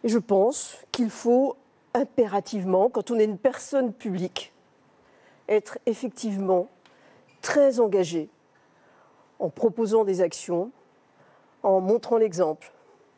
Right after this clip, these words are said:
en agissant par, euh, mille moyens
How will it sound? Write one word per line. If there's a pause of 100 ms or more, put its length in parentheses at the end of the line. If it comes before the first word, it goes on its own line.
(540)
en
agissant
par,
euh,
mille
moyens